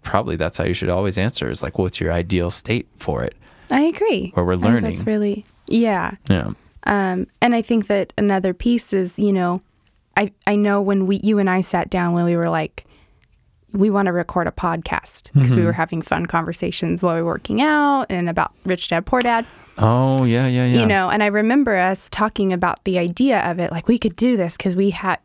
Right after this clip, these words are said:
Speaker 2: we were enjoying those conversations.
Speaker 1: Sure.
Speaker 2: But we did briefly, very briefly talk about, like, kind of the idea of, like, what value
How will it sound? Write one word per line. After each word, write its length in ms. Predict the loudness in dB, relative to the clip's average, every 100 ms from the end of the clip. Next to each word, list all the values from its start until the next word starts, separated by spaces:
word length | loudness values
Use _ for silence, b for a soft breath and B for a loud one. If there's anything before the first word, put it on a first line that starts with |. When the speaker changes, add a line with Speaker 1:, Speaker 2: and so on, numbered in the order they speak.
| _
Speaker 2:
we 140 | -4 -2
were 140 | 2
enjoying 340 | 2 2 0 0
those 140 | -2
conversations. 800 | -2 -2 -2 0 0 0 0 2
Speaker 1:
Sure. 180 | 4 2 -2 _ b _ -20 _ _
Speaker 2:
But 380 | 0 2 2 0 _ -4
we 200 | 0 2
did 400 | 2 0 0 0
briefly, 640 | 0 2 2 0 -2 -4
very 220 | 0 0 0
briefly 420 | 0 -2 -2 -4
talk 300 | -2 -2 -2
about, 400 | -2 -2 -2 -6 b b b b b -2
like, 220 | 0 0 _ -20 -4
kind 200 | 0 2
of 40 |
the 120 | 2 2
idea 200 | 2 0
of, 60 |
like, 140 | 0 0
what 140 | 0
value 520 | 0 0 0 -2 -4